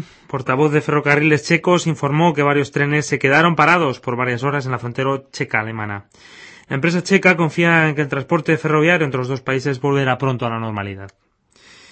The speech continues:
Dentro de dos semanas, el ejército checo pondrá en venta las armas que ya no utiliza, según informó este jueves Josef Lachmann, director del Departamento de Bienes Inútiles de Defensa.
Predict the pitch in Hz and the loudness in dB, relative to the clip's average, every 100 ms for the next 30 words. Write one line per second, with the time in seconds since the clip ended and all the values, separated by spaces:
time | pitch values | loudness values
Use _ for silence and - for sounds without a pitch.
0 | - - - _ 160 170 185 175 170 170 | -20 -20 -20 _ 0 4 4 4 2 0
1 | 180 190 202 - 156 143 160 135 151 151 | 2 2 0 0 -2 0 -2 -2 -2 -2
2 | 165 160 180 175 143 139 156 147 156 160 | -4 -2 -2 -2 -4 -2 -2 0 -2 -2
3 | 147 131 151 170 180 - 127 139 170 160 | -4 -4 -4 -2 -2 -4 -4 -2 -2 -2
4 | 127 180 - 123 120 127 135 123 131 139 | -4 -4 -4 -6 -6 -6 -6 -4 -4 -4
5 | - 123 139 156 143 135 - 139 127 156 | -6 -4 0 2 2 -2 -2 -4 -2 -2
6 | - 135 120 120 117 - 135 147 131 131 | -2 -6 -6 -10 -8 -2 -2 -2 -6 -4
7 | 147 143 131 117 113 131 143 180 190 139 | -2 -2 -4 -6 -6 -6 -6 -4 -4 -4
8 | 131 139 151 - 139 143 143 131 113 110 | -4 -4 -6 -8 -6 -4 -2 -4 -6 -8
9 | 113 117 113 - 123 107 113 101 | -10 -8 -10 -6 -8 -6 -10 -12